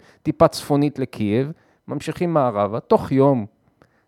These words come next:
כמה שעות, אפילו ראינו ב-Waze, זה היה רשום, אני לא זוכר, איזה אחד עשרה שעות, משהו כזה,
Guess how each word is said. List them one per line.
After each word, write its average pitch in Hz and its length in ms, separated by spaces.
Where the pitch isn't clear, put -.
כמה 127 220
שעות, 127 200
אפילו 139 240
ראינו 143 220
ב-Waze, 127 480
זה 107 120
היה 117 80
רשום, 110 360
אני 104 100
לא 110 60
זוכר, 104 320
איזה 92 160
אחד 120 220
עשרה 104 140
שעות, 117 340
משהו - 240
כזה, 92 280